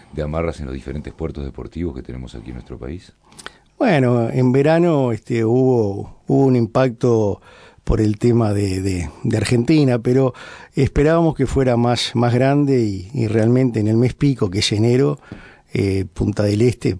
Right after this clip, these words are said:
Speaker 2: prácticamente estuvo colmado.
Speaker 1: Ujú.
Speaker 2: Y, y Piriápolis, después de la ampliación, también está, está bastante lleno. O sea, sí vinieron menos, pero menos de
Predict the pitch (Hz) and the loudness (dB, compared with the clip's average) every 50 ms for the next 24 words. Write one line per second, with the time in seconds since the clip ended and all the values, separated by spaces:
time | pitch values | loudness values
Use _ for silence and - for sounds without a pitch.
0 | - _ - 117 107 95 101 101 101 95 107 107 101 92 - - 104 101 101 - | -8 _ -4 -4 -2 -2 -2 -2 0 0 0 0 -2 -2 -2 -2 -2 -2 -2 -2
1 | 90 95 104 104 107 110 113 117 131 165 - - - - - 67 64 64 67 69 | -2 -2 0 2 2 2 2 2 0 -2 -4 -10 -16 -18 -16 -16 -14 -12 -14 -14
2 | 95 - _ _ _ - - 101 98 98 95 95 95 95 95 92 85 - - - | -14 -18 _ _ _ -4 -2 0 0 0 0 0 0 -2 -2 -4 -6 -8 -8 -4
3 | - 117 98 - 104 98 98 110 113 120 113 117 113 107 110 101 87 98 95 - | -4 -4 -2 -2 -2 0 0 2 2 0 0 0 0 2 2 0 0 -2 -4 -2
4 | - 104 101 101 95 90 90 90 87 - - 110 107 107 90 87 87 92 92 95 | -2 0 0 0 0 -2 -2 -4 -4 -2 -2 -2 -2 -2 -2 -2 -2 -2 -2 -2
5 | 90 - - - 98 87 85 80 82 - - - - 113 104 98 95 - - 98 | -4 -6 -6 -8 -6 -6 -6 -8 -10 -12 -16 -10 -8 -6 -4 -4 -4 -4 -4 -4
6 | 95 90 98 98 98 110 123 123 123 120 113 - - 131 123 120 - - - - | -4 -4 -4 -4 0 0 2 2 2 2 0 0 2 2 2 0 -2 -4 -10 -20
7 | - - - - - - - 175 175 175 160 156 151 156 147 147 135 127 131 139 | -20 -18 -8 -6 -2 0 2 4 4 4 4 4 4 2 2 2 2 2 2 2
8 | 143 147 151 156 - - - - - 120 107 104 107 104 101 98 98 92 107 117 | 0 0 0 -2 -4 -8 -14 -8 -4 -2 0 0 0 0 0 -2 -2 -2 0 2
9 | 127 123 117 113 110 107 98 92 85 80 71 | 2 2 2 2 2 0 0 -2 -4 -6 -8